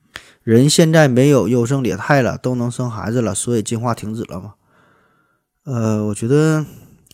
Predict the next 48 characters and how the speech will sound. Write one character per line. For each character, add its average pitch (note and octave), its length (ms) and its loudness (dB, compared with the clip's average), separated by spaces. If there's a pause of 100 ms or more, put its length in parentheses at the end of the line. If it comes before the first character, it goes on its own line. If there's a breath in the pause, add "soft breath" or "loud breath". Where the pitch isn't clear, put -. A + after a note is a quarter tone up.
(180)
你 A2+ 160 -10
说 B2 200 -6
这 D3 140 0
个 C#3 240 0 (580 soft breath)
本 A2+ 140 -4
身 C3 100 -4
这 E3+ 80 0
个 D#3 60 2
前 D3+ 180 0
提 D3+ 360 2
也 D3 100 4
不 G#2+ 140 -4
对 C#3 160 0
哈， A#2+ 120 2
得 C3+ 140 -2
出 C3+ 140 0
的 C3+ 100 0
结 B2 140 0
论 D3 180 2
也 E2 100 -2
不 G2 140 -4
对。 A2 200 0 (460 loud breath)
谁 - 260 6
说 F3 160 10
现 C#3+ 140 4
在 C#3 180 4
没 A2+ 180 2
有 A#2+ 160 4
优 A2 180 4
胜 G#2+ 160 -4
劣 G2+ 100 -6
汰 G2+ 140 -4
了？ F#2+ 120 -4
我 G2 40 -4
觉 G#2 100 0
得 C#3+ 120 6
人 B2 160 4
现 C#3+ 140 0
在 C#3+ 100 2
仍 D#3 160 2
然 C3 160 0
存 G#2 160 -6
在 G#2+ 100 0
着 G#2+ 140 2
优 G#2 140 0
胜 G#2 140 -6
劣 G2+ 140 -6
汰， - 240 -12